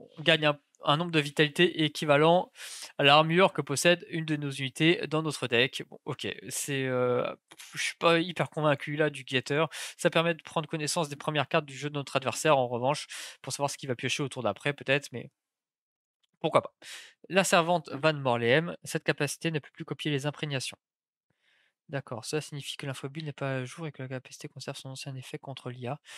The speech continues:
Ces deux problèmes seront résolus avec la mise à jour dix point dix, veuillez nous excuser. Ok, c'était joué dans certains decks, euh, avec les... qui, qui jouaient avec... beaucoup avec, sur les attributs. Donc du coup là, ça peut plus copier les a-, les, les imprégnations. Ouais. Ok.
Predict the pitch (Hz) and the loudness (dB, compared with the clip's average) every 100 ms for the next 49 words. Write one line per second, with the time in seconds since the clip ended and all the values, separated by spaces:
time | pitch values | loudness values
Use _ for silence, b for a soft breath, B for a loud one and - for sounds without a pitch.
0 | B B B - 135 139 139 139 143 165 | B B B -10 -8 -8 -6 0 0 0
1 | - 135 135 135 127 135 147 147 131 131 | -6 -8 -8 -6 -6 -6 -8 -8 -8 -10
2 | 131 139 151 143 - 127 147 151 135 143 | -10 -10 -10 -12 -12 -12 -10 -12 -12 -12
3 | 139 135 - - 135 113 - 165 - 110 | -12 -14 -16 -16 -14 -14 -14 -12 -10 -10
4 | - - 139 160 147 - 147 - 139 151 | -8 -4 -2 -2 -2 0 0 0 0 0
5 | 151 - 127 123 123 120 120 117 120 131 | -2 -2 -2 0 0 0 0 2 2 0
6 | - 139 127 120 B B B - - 143 | -2 -2 -2 -4 B B B -12 -12 -8
7 | - 139 147 151 131 - _ 139 - 151 | -6 -2 4 4 4 -2 _ -10 -2 -2
8 | 127 - 151 135 147 - 143 143 175 _ | -2 -2 2 2 2 0 -6 -8 -12 _
9 | _ _ _ _ _ _ _ _ _ - | _ _ _ _ _ _ _ _ _ -20
10 | - 147 131 - 156 143 131 - - - | -10 -10 -8 -4 -4 -4 -8 -10 -10 -6
11 | 143 127 120 117 117 120 110 117 120 131 | -4 -2 0 0 -4 -8 -10 -10 -8 -6
12 | - 135 113 - - _ 113 - _ _ | -4 -6 -6 -8 -14 _ -20 -20 _ _
13 | _ _ - | _ _ -20